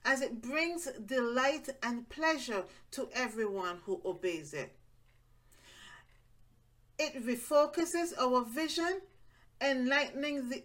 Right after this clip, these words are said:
eyes, thus illuminating the darkness that's in our life. Most of all, God's word gives us wisdom and knowledge so we can have the awareness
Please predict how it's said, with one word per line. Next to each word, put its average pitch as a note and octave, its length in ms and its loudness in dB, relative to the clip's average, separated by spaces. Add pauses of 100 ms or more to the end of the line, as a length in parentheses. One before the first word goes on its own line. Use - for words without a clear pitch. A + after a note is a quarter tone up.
eyes, E4 420 2 (260)
thus C#4 480 4 (120)
illuminating C4+ 1040 0
the A3+ 200 -4 (100)
darkness G3 800 0 (480)
that's F#3 460 0 (200)
in F3 400 -4 (240)
our E3+ 280 0
life. C3+ 520 -10 (1200)
Most F4+ 400 6
of G#4 200 2
all, A3+ 420 4 (360)
God's E4+ 360 8
word D4 480 4
gives E4 320 2
us B3 180 2
wisdom D4+ 720 0 (120)
and D4+ 340 0
knowledge D4+ 640 2 (340)
so C#4 280 6
we D#4+ 260 0
can B3+ 260 -2
have C#4 540 0
the C4+ 240 -4
awareness A#3 1000 0